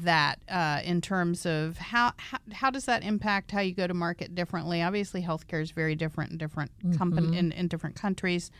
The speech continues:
Speaker 1: Um, h-, how have you sort of approached that
Speaker 2: Navigated
Speaker 1: or, yeah.
Speaker 2: that? Sure. Yeah. I mean, uh, the Swedish slash European slash Icelandic way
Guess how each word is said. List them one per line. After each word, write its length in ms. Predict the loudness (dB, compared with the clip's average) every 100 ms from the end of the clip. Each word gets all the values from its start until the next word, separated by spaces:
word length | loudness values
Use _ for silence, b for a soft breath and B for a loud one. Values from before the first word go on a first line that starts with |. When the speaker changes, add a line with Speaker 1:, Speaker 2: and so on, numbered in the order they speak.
| b b b -2
Speaker 1:
Um, 540 | 2 2 2 0 -2 -6 -18 -20 -20
h-, 260 | -16 -8 -8
how 280 | -2 2 2
have 180 | 2 0
you 280 | 0 0 0
sort 260 | 0 0
of 240 | -2 -6 -18 -20 _ _ -20 -16 -8
approached 500 | -4 2 2 4 0
that 180 | 0 2
Speaker 2:
Navigated 420 | 4 4 4 2
Speaker 1:
or, 20 |
yeah. 140 | 4 4 4 0
Speaker 2:
that? 100 | -4
Sure. 500 | -2 2 2 2 0
Yeah. 300 | 2 4 6
I 80 | 4
mean, 320 | 0 -4 -6
uh, 40 | -10 -12 -10
the 240 | -4 -2
Swedish 580 | 0 -2 -2 0 0 0
slash 640 | -2 2 4 4 2 -4 -4
European 880 | -2 2 2 2 -2 -2 -2 -4 -4
slash 400 | -2 0 -2 -2
Icelandic 720 | -4 -4 -4 -4 -2 -4 -8
way 460 | -6 -4 -2 0